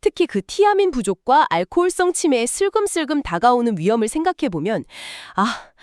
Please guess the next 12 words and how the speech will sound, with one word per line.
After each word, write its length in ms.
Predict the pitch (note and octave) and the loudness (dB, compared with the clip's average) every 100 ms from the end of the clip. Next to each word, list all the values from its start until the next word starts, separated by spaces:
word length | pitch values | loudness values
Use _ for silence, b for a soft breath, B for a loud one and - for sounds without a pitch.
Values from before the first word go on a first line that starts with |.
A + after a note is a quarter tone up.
| B | B
한 180 | - D4 | 0 2
번쯤 360 | D4+ C4 B3+ A#3+ | 2 0 -4 -6
깊이 320 | - G#3+ E4+ | -8 -2 0
고민해볼 500 | - G3+ A#3+ A#3 F#3+ | 2 2 2 2 0
필요가 300 | - D#4 C#4 | 0 -2 0
있겠습니다. 760 | F#3 - A3 A3+ F3+ D3 C#3 - _ B B B B | -2 -2 -4 -2 -4 -4 -8 -12 _ B B B B
순간의 480 | - A4+ G#4+ F#4+ F#4+ | -4 0 2 2 0
즐거움과 720 | - A3+ A3+ C#4+ C#4 B3+ B3 B3+ | 0 0 2 2 2 2 2 2
긴 300 | - C4+ A#3 | 0 2 2
노후의 380 | G3 G#3+ B3+ B3 | 0 0 0 0
건강 420 | - F3+ G3 C4+ | -2 -2 0 0
사이에서 560 | C#4+ A3+ E3+ D3 E3 | 0 -2 -2 -4 -6